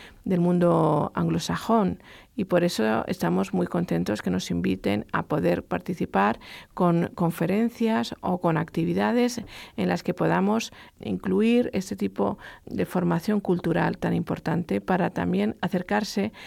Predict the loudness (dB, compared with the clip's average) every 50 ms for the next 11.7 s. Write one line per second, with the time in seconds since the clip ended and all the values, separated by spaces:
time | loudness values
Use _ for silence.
0 | -18 -18 -14 -6 -2 0 2 2 2 2 2 0 0 0 0 0 -2 -2 -4 -6
1 | -6 -4 -4 -6 -2 0 0 0 0 -2 -4 -8 -14 -18 -18 -18 -16 -6 -2 -2
2 | 0 0 0 0 0 2 2 2 0 0 0 0 0 2 2 0 -2 -4 -8 -16
3 | -20 -20 -8 -2 0 0 2 0 0 -2 -2 -2 0 0 2 0 0 0 0 -2
4 | -2 0 2 2 4 4 4 4 4 2 2 0 0 -2 -4 -4 -6 -8 -6 -4
5 | -2 0 0 2 2 2 2 0 0 0 2 2 2 2 2 0 -2 -4 _ -4
6 | -2 0 0 0 -2 -4 -6 -4 -2 -2 0 0 0 0 0 0 0 0 0 0
7 | 0 2 0 0 0 -2 -2 -2 -4 -4 -2 -2 -2 -2 -2 -4 -2 0 0 2
8 | 2 0 -2 -6 -12 -20 -20 -18 -18 -20 -20 -20 -20 _ _ 0 2 4 6 6
9 | 6 4 4 2 0 0 2 0 -2 -4 -4 -6 -4 -2 -2 -2 0 0 0 0
10 | 0 0 -2 -4 -4 -4 -2 -2 0 0 0 0 -2 -2 -2 0 0 0 -2 -2
11 | -2 -2 -2 0 0 0 0 0 0 0 0 0 0 -2